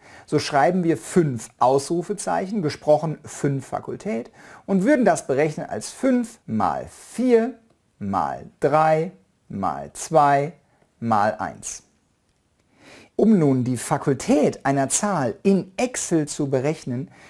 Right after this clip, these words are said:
benötigen wir nichts anderes als die Excel-Funktion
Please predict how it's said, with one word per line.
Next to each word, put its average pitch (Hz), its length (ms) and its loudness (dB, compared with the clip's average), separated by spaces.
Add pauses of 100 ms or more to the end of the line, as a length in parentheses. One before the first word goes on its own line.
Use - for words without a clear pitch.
(140)
benötigen 170 520 2
wir 139 100 2
nichts 220 400 0
anderes 135 340 -6
als 107 280 -8
die 107 220 -10
Excel-Funktion 139 920 -2